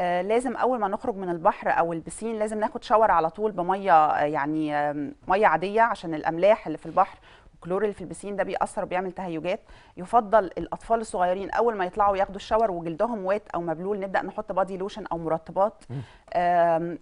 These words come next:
Speaker 1: يعني لو قدرنا، طبعًا ده صعب شويه، بس لو الاولاد الصغيرين يبقى قاعد تحت الشمسيه لابس مثلًا، آه، حاجه قطن بكم، لو نقدر نعمل كده ده هيكون احسن.
Speaker 2: لا، ما
Speaker 1: او ما
Speaker 2: أعتقدش مع
Speaker 1: ننزلش،
Speaker 2: الأطفال.
Speaker 1: صعب قوي. اه، او ما
Speaker 2: <laughs>
Speaker 1: ننزلش بقى في الذروه بتاعه الشمس اللي هي الولاد هيتسلخوا فيها،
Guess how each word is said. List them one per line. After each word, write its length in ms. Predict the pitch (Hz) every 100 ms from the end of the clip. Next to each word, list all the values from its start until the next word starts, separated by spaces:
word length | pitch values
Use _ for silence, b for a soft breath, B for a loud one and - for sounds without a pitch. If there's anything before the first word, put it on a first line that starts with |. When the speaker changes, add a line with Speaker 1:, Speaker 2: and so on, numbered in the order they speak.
| -
Speaker 1:
يعني 300 | 226 240 196
لو 120 | 180
قدرنا، 300 | 180 220 233
طبعًا 360 | 226 226 196 175
ده 120 | 185
صعب 300 | 185 208 196
شويه، 340 | 185 196 190 185
بس 200 | 175 180
لو 140 | 175
الاولاد 320 | 165 165 185
الصغيرين 640 | 196 - 175 170 165 202 -
يبقى 300 | 175 - 185
قاعد 180 | 202 185
تحت 220 | 208 -
الشمسيه 540 | - 190 170 196 202 185
لابس 340 | 190 190 -
مثلًا، 420 | 202 214 175 165 - B B
آه، 60 | -
حاجه 460 | 185 208 196 185 170
قطن 460 | - 208 - 208
بكم، 460 | 180 - 220 220 208
لو 180 | 196 202
نقدر 300 | 214 202 196
نعمل 260 | 190 202
كده 180 | 190 208
ده 120 | 196 208
هيكون 220 | - 220 -
احسن. 240 | - 196 -
Speaker 2:
لا، 60 | 120
ما 180 | 131 175
Speaker 1:
او 80 |
ما 80 | 208
Speaker 2:
أعتقدش 240 | 214 214 220
مع 120 | 220
Speaker 1:
ننزلش، 180 | 277 311
Speaker 2:
الأطفال. 160 | - - - -
Speaker 1:
صعب 260 | 233 269
قوي. 340 | 202 214 208 175
اه، 260 | 202 185 165
او 60 |
ما 100 | 165
Speaker 2:
<laughs> 100 | 139
Speaker 1:
ننزلش 280 | 156 - -
بقى 200 | 277 269
في 60 | 285
الذروه 420 | 190 180 262 277
بتاعه 260 | - 175 165
الشمس 420 | 175 - 226 233
اللي 120 | 180
هي 160 | 202 208
الولاد 260 | 185 180 214
هيتسلخوا 480 | 190 - 208 -
فيها، 320 | - 202 196